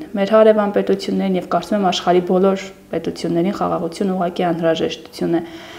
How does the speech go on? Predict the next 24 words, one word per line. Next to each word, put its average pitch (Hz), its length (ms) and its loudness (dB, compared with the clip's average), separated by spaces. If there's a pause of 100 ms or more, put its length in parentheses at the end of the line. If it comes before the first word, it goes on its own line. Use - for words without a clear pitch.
(600)
Ես 254 320 6
կարծում 226 400 4
եմ, 220 120 8
որ 196 240 4
այսօրվա 214 460 6
իշխանությունները 208 840 4
ամենօրյա 233 560 6
ռեժիմով 185 560 2
ամեն 226 320 2
ինչ 214 140 2
անում 196 280 0
են, 220 80 2
որպեսզի 190 440 -2
մենք 208 260 0
ունենանք 185 480 2
արժանապատիվ 185 800 0
խաղաղություն։ 160 580 -4 (120)
Ինչքան 254 440 4
էլ 233 80 4
մեր 214 180 2
ընդդիմադիր 196 500 0
գործընկերները 180 680 0
փորձեն 185 460 -2
դա 190 160 4